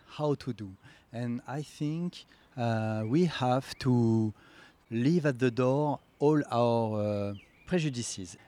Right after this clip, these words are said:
And in France, it's, it's, uh, it's a big problem, the prejudices, uh, in, in different directions, because it could be a positive prejudices,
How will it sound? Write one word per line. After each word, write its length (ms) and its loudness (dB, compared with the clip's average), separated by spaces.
And 460 2
in 160 4
France, 500 0
it's, 340 -8
it's, 300 -4
uh, 680 2
it's 160 -8
a 60 0
big 220 -6
problem, 600 0
the 80 0
prejudices, 920 -4
uh, 460 -4
in, 200 6
in 680 8
different 760 -2
directions, 840 4
because 540 0
it 180 -6
could 260 0
be 200 8
a 120 8
positive 680 2
prejudices, 840 0